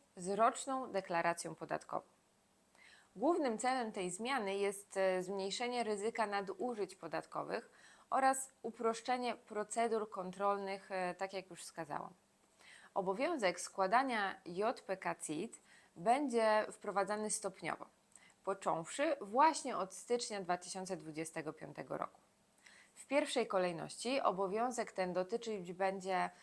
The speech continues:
największych podatników cit, to znaczy firm, które w poprzednim roku podatkowym osiągnęły przychody przekraczające pięćdziesiąt milionów euro, oraz podatkowych grup kapitałowych, co łącznie obejmuje około czterech tysięcy podmiotów w Polsce.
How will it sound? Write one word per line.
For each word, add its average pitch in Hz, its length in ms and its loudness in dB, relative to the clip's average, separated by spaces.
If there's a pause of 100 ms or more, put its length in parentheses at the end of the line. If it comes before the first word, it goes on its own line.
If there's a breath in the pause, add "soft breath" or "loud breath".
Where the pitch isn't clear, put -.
(180 loud breath)
największych 233 640 2
podatników 160 640 -6
cit, 208 480 -8
to 196 140 0
znaczy 196 380 -4
firm, 185 540 0
które 196 320 0
w 196 80 -12
poprzednim 214 680 0
roku 190 260 2
podatkowym 165 720 -4 (320 loud breath)
osiągnęły 233 600 0
przychody 214 420 -4
przekraczające 214 880 -2
pięćdziesiąt 208 760 -4
milionów 180 460 -2
euro, 175 380 -2 (420 loud breath)
oraz 311 340 4
podatkowych 202 800 0
grup 226 300 2
kapitałowych, 160 840 -4 (320 loud breath)
co 349 320 6
łącznie 233 560 2
obejmuje 202 500 0
około 226 400 0
czterech 277 580 0
tysięcy 202 520 -6
podmiotów 165 500 -6
w - 80 -18
Polsce. - 440 -4